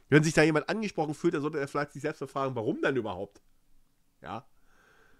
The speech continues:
Das ist ja Quatsch. Und abgesehen davon, ernst meinen tut das schon mal gar nicht. Ich kenn die Leute ja nicht, die das gucken. Ich kann das ja gar nicht ernst meinen, von daher, es macht ja gar keinen Sinn, das ernst zu meinen, ja.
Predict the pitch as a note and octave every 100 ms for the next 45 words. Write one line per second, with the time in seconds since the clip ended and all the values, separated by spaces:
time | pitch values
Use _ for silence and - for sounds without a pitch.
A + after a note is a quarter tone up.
0 | _ - - A#2 - D#3+ - - - B2+
1 | B2 C#3+ C3 B2+ C3 D3 C#3 A#2+ B2+ -
2 | D#3 D3 C#3+ C#3+ C3+ C#3 C3+ D3+ D3+ A2+
3 | - E3+ A#2+ A2 G#2 G2+ G2+ G2+ - G2+
4 | F#2 _ _ _ _ _ _ _ _ _
5 | - - F3 D3+ A#2 A2+ A2 G#2+ G#2 -
6 | G2+ G2 - G#2 G#2+ A2+ B2 C3+ C3 B2
7 | A#2+ B2+ C3 E3+ B2 - G2+ G2 - F#2
8 | F2 E2 _ E2+ F#2